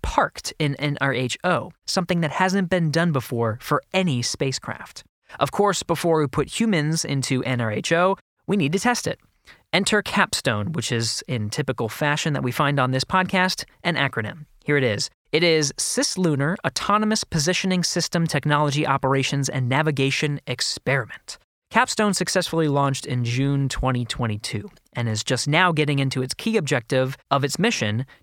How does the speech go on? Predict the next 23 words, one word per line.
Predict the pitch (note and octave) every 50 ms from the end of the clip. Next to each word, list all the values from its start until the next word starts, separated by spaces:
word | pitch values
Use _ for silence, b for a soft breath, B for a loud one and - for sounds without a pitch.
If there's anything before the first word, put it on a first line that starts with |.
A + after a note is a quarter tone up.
| B -
testing | - - G#3+ G#3+ - - A#2 A2 A#2+ D#3 - -
N | C3+ B2+ B2
R | A#2+ B2 B2
H | B2+ C3+ - -
O. | F#3 A#2 - - C#3 _ _ _ _ _ _ -
As | E3 F3
it | F#3+ F3
gets | G#3 - - F#3
into | F#3 E3 E3+
this | D#3+ D#3+ -
exciting | D#3+ D3 - - F3 D#3 D3 C#3 C#3 C3
place, | - - F#3+ G3+ A3+ B3+ - - -
we're | D3+ C#3+ D3+ C#3+ C#3
bringing | C#3+ D#3+ D#3 D3+ D3+ D3
in | C#3+ C3 C3
some | B2+ - B2 A#2+
key | - - - G3+ F#3+
people | - F#3 F#3 F3 - F#3 F#3
to | - D#3
discuss | D3+ D#3+ - - - D3+ D3 D3 - -
this | D3+ C#3 -
important | D#3 D3 - - - C#3+ - - - - -
mission. | A2+ G#2 - - - -